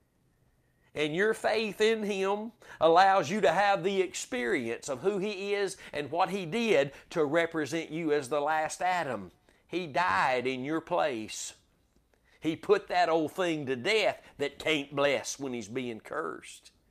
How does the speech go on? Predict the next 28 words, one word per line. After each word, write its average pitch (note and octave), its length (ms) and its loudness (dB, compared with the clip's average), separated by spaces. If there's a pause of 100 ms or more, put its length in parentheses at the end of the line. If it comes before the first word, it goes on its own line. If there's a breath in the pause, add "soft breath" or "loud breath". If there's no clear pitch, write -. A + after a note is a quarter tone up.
(540 loud breath)
Buried E3 720 8
them, A#2+ 400 -2
and B2 160 -4
when C3+ 180 -4
Jesus D3+ 460 -4
came F#3+ 300 -4
out F#3+ 160 0
of D3+ 80 -6
the D3+ 80 -2
grave, F#3+ 600 -4 (220 loud breath)
you E3+ 320 -4
came G3 380 -2
out F#3+ 400 -4 (360 loud breath)
by E3+ 160 8
the D#3 140 2
glory G3 680 8
of G3 100 -2
the G3+ 80 -4
Father. D3+ 480 6
The B2+ 100 -4
Bible D3+ 360 4
says D3+ 240 -4
Jesus D#3 460 -8
was B2 180 -6
resurrected D3+ 800 -2
from F3 180 -2
the D#3 100 0
dead, F#3+ 440 0